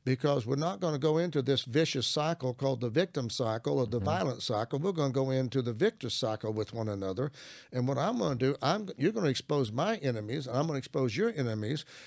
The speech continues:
Speaker 1: And we as sons of God, daughters of the Most High, and disciples, we're gonna drive that out, not war with one another.
Speaker 2: Mm-hmm.
Speaker 1: And it made the marriage very simple for us. I'd see things with her. I said, "Crystal, it's the enemy.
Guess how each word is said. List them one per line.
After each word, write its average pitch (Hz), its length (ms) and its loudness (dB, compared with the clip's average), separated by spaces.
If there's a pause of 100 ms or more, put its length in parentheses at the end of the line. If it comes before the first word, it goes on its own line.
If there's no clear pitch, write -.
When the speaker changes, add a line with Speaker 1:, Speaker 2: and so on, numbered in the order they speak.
(140)
Speaker 1:
And 123 220 0
we 160 140 2
as 180 160 0
sons 165 320 2
of 220 120 -2
God, 135 320 0
daughters 135 340 -2
of 156 100 -4
the 156 60 -2
Most 175 260 0
High, 131 160 2
and 135 100 0
disciples, 139 680 -2 (300)
we're 127 200 2
gonna 143 180 4
drive 123 500 0
that 135 180 0
out, 147 320 -2
not 123 280 -2
war 135 260 6
with 120 180 -4
one 127 180 0
another. 117 540 -2
Speaker 2:
Mm-hmm. 98 200 4 (100)
Speaker 1:
And 143 140 4
it 143 80 -2
made 156 220 0
the 139 60 -2
marriage 123 360 0
very 151 200 0
simple 160 380 -4
for 104 220 -8
us. 90 280 -6 (380)
I'd 131 220 0
see 147 180 0
things 131 320 -2
with 127 140 -4
her. 143 80 0
I 143 60 -2
said, 123 160 -6
"Crystal, 147 280 0
it's - 160 -12
the 107 140 -4
enemy. 107 320 -2